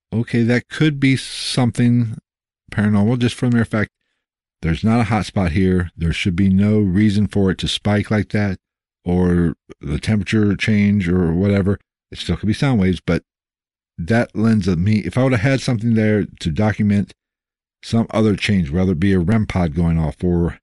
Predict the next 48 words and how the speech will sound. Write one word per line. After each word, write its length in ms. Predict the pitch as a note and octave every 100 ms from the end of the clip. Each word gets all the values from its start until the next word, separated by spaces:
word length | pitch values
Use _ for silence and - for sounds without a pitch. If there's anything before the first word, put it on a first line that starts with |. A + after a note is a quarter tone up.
| _ _ _
if 40 | -
I 80 |
would 120 | G#2 F#2
have 100 | - _ -
had 180 | - G#2
a, 40 | F2 F2+
I 120 | E2+
didn't 340 | - B2 G#2+
have 140 | F#2 D#2+
a 40 |
recorder 340 | C2 - A#2+
going 260 | D#2+ D#2 D#2
at 100 | C#2+
that 140 | D2
time 200 | - E2
'cause 160 | E2+ F2
it's 100 | E2
just 180 | F#2+ -
a 40 |
walk 220 | F2+ A2 -
around. 360 | D2+ C2 - - _ _ _ _ _ _ _ _ _ _ _ _ E2+
But 240 | G2 -
if 280 | G#2 - - -
I 100 | F#2
would 240 | F#2 A2+
have 240 | G#2+ D#2 C#2 - - - - _ _ _
caught 260 | - A#2 -
something 340 | A2+ G#2 G2+ -
on 480 | F#2 F#2+ F#2 E2 - _ _ _ _ _ D2
video 440 | G#2 G#2 F2+ E2+
or 260 | F2 E2 D#2
the 120 | D#2+
digital 240 | F#2+ F2+
recorder, 360 | F2 A2 F2+ - -
that 360 | D#2 A#2 A#2
would 160 | A2 G#2+
be 260 | G#2+ G#2 -
a 60 |
little 200 | F#2 F#2+
bit 160 | F2 E2
more 160 | F2+
interesting 380 | F2+ F2+ - F2+
for 140 | - E3+
me, 300 | F3+ F#3 F3+ _ _ _
and 160 | F2+ F2+
I 140 | F2+ G2
would 140 | F#2+
be 340 | G2 F#2+ F#2